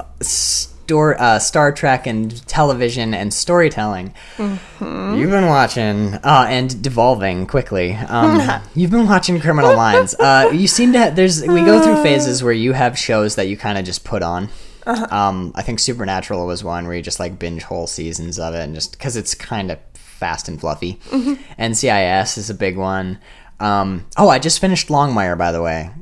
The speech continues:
Speaker 1: It's, I love Longmire, but we're not gonna get into it. Um, Criminal Minds, watching this show, coming in and watching Criminal Minds,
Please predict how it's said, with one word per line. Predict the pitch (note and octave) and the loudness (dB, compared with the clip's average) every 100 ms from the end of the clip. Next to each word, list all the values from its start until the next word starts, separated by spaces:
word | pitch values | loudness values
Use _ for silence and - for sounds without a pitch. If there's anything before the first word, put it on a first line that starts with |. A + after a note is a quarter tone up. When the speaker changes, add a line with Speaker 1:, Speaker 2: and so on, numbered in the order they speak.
| - _ _ - | -20 _ _ -16
Speaker 1:
It's, | F#2+ - - - - | -8 -6 -6 -8 -12
I | - - | -14 -12
love | - - | -16 -20
Longmire, | - - - - - | -20 -20 -18 -18 -10
but | A2+ | -4
we're | A2+ | -2
not | F#2+ | -2
gonna | G#2 | -4
get | F2 | -4
into | F2 E2+ | -4 -4
it. | D#2 - - - - - | -6 -10 -18 -20 -20 -4
Um, | B2+ A#2+ A2 G#2 - | 2 2 0 -4 -4
Criminal | - A3+ A#3+ | 2 4 6
Minds, | E3 D3 A2 - | 4 2 0 -4
watching | G#2 A#2 D#3 - B3 A3 C3+ A2 | 0 4 4 2 0 2 0 0
this | D3+ - | 0 2
show, | - - E3+ G#2 B1 - - - | 0 2 4 4 0 -8 -16 -18
coming | - D3+ E3+ F3+ | -4 0 2 2
in | E3+ | 0
and | C#3+ G2+ | -2 -2
watching | F#2 A#2 D3 C#3 | 0 0 -4 -6
Criminal | D3 B2+ A#2 | -6 -6 -4
Minds, | G#2 G2 G#2+ C#3 D3+ | -2 -4 -2 -4 -6